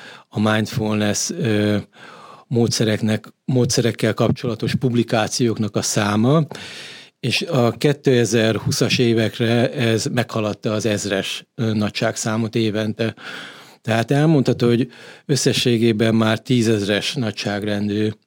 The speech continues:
ö, kutatás áll a módszer mögött, és, ö, hát már a kétezres évek eleje közepétől kezdve, ö, befogadódott, vagy befogadta a mainstream, a,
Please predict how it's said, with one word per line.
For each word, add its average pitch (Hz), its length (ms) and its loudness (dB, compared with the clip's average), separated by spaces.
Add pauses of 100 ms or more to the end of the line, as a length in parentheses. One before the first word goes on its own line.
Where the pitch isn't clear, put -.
ö, 110 300 0 (500)
kutatás 104 800 -2 (480)
áll 104 500 0
a 107 120 -2
módszer 107 500 0
mögött, 113 520 0 (560)
és, 117 520 4
ö, 113 320 4 (800)
hát - 140 -16
már 147 180 4
a 135 80 0
kétezres 127 600 2
évek 120 480 2
eleje 117 380 2
közepétől 110 720 -2
kezdve, 107 640 0 (180)
ö, 107 320 2 (500)
befogadódott, 107 1000 0
vagy 110 140 -2
befogadta 107 800 -2
a 117 80 -4
mainstream, 107 920 -2
a, - 120 -8